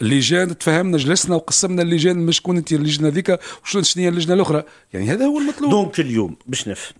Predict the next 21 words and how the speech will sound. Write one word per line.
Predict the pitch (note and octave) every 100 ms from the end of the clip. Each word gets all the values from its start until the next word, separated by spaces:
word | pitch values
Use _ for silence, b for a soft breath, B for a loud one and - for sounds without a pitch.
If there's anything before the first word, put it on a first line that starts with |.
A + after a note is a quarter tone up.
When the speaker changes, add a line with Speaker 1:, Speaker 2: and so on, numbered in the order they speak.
| -
Speaker 2:
اليوم | C#3+ C3 A#2
تكوين | F#2 D3+ D3 E3 E3+
للج-، | D3+ C#3+ B2 A2 C3+
آه، |
تكوين | A#2+ C3 - D#3+
ل-، | D#3+ D3+ D3 B2+
لكتلة | B2+ A#2 - E2 - -
في | B2+
نفس | D3+ D#3 -
الوقت | D3+ B2 - C3
معنية | B2+ A#2+ D3 G#3+ A#3+
برئاسة | E3+ C3+ C#3 D3 - C3
البرلمان | A#2+ B2 B2 B2+ D3 F3+
ال-، | C#3+ A#2 G#2+ B B B
الكتلة | - C#3+ B2+ A2
هذه؟ | A#2 D#3+ -
Speaker 1:
والله | B2+ G#2 B2 C#3
احنا | D#3 D3+ D3
معنيين. | D3+ D3+ B2 C#3+ - _ -
Speaker 2:
معنيين. | A#2+ C3+ B2 A2 D#2 E2+
Speaker 1:
أي. | F2+